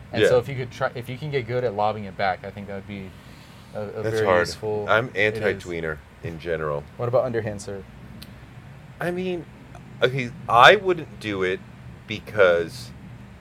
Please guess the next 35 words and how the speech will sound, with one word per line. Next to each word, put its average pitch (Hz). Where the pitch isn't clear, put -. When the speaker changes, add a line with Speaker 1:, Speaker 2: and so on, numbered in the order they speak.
Speaker 2:
I 110
like 90
my 85
serve, 76
Speaker 1:
Mm-hmm. 117
Speaker 2:
and 85
I 82
think 90
that 82
I 85
would, 80
losing 151
a 110
chance 113
to -
hit 135
an 98
overhand 98
serve, 87
I 98
think 85
that 101
would 85
be 78
a 82
loss, -
Speaker 1:
Mm-hmm. 110
Speaker 2:
right? 82
Like, 92
I 101
did 104
not 92
start -
the 104
point 101